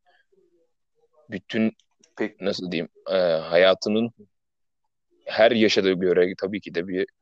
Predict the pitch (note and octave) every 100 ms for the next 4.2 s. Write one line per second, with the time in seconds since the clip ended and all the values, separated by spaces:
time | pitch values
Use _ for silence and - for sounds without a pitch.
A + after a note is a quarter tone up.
0 | _ G2 E2+ E2+ F2+ E2 B2 B2 G#2 F2+
1 | F2 E2 E2+ F2+ F#2 G#2 G2+ E2+ D#2 E2+
2 | E2+ G2 E2 - - C#2+ C#2 C#2 C2 C2+
3 | B1+ _ - - _ _ _ _ F#2+ F2
4 | F2